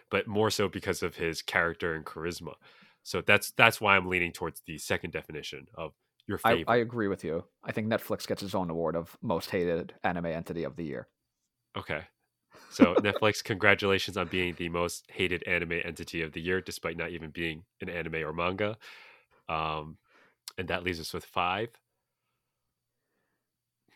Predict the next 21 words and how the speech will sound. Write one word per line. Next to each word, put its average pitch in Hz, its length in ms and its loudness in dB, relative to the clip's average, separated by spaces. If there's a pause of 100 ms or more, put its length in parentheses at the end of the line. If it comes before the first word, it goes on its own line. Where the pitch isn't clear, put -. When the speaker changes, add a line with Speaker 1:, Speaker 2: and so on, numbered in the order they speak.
(560)
Speaker 1:
How - 120 2
do 180 60 4
you - 40 -2
feel 220 120 2
Speaker 2:
What 131 60 4
do 95 60 6
you 80 60 4
Speaker 1:
about - 0 -
Speaker 2:
wanna 107 120 6
s- 104 60 8
Speaker 1:
Romeo? 98 300 6
'Cause - 260 -4
I've 117 220 8
only 139 220 0
seen 104 320 -2
one 92 200 4
episode 95 500 0
of 85 120 -2
JoJo, 110 640 4
and 95 100 -4
he's 120 240 -2